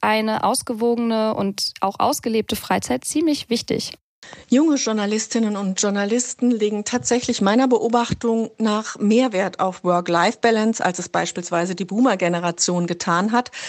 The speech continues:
Speaker 2: Das heißt, sie wollen zwar einen sehr guten Job haben, sind auch sehr ehrgeizig und engagiert. Andererseits möchten sie aber auch genug Zeit haben für Familie,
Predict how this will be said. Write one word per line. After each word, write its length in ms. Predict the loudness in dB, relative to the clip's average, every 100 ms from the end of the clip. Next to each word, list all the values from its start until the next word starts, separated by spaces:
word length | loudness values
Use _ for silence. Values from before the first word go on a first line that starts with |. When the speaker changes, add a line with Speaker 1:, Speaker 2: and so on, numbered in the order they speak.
| -8
Speaker 2:
Das 180 | -4 0
heißt, 280 | 2 2 2
sie 100 | 0
wollen 380 | 4 2 2 -2
zwar 240 | 2 2
einen 240 | 2 0 -2
sehr 140 | -4
guten 260 | -6 -8 0
Job 280 | 0 0
haben, 280 | 0 2 2
sind 180 | 0 0
auch 120 | 0
sehr 200 | 2 2
ehrgeizig 540 | 4 4 2 2 -2 -4
und 140 | -4
engagiert. 680 | -4 -2 -2 0 0 0 0 -10 -16 -10
Andererseits 960 | -4 -2 2 2 2 4 2 2 -2 -4
möchten 460 | -2 -2 -2 -2
sie 160 | 0 0
aber 200 | 0 0
auch 160 | 0 -2
genug 360 | -4 -4 -4
Zeit 260 | -4 -4 -4
haben 240 | -4 -4
für 220 | -8 -10
Familie, 640 | -6 0 2 4 4 4